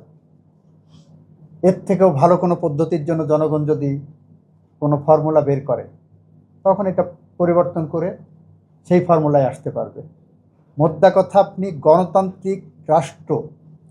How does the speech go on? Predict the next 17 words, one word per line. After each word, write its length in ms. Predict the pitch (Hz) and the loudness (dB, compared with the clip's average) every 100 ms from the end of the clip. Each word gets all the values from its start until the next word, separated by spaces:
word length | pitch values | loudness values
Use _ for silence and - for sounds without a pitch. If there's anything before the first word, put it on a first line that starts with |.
| - _ _ | -20 _ _
প্রতিষ্ঠা 420 | 165 175 196 202 | -2 0 0 2
করার 200 | 190 175 | 2 2
জন্য, 240 | 143 147 139 | 0 -2 2
ডেমোক্রেসির 600 | 156 185 - 202 196 196 | 2 2 2 0 2 -4
স্বার্থে, 640 | - 175 160 - 156 - - _ _ - - | -4 -2 -2 -2 -4 -4 -10 _ _ -20 -4
ডেমোক্রেসি 560 | 143 160 254 190 - 185 | 0 0 0 -4 -4 -6
সংরক্ষণ, 760 | - 165 165 170 170 - 196 208 - _ | -2 0 2 2 0 -6 -8 -8 -20 _
উন্নত 340 | 151 165 180 185 | -4 0 0 0
করার 340 | 175 160 131 | 2 2 0
জন্য 320 | 131 113 - - _ _ _ _ _ _ _ _ _ _ - _ - - _ _ _ | -6 -8 -14 -20 _ _ _ _ _ _ _ _ _ _ -20 _ -20 -20 _ _ _
যা 160 | 180 190 | 4 4
কিছু 280 | 208 202 | 2 -6
প্রয়োজন, 460 | - 185 180 185 196 | -4 -2 0 -2 -2
মানুষ 400 | 165 160 175 - | -2 -2 -4 -4
তার 160 | 165 131 | -4 -2
যুগের 340 | 151 160 156 | -2 -2 -2
চাহিদার 520 | 160 147 160 160 - | 0 0 2 2 2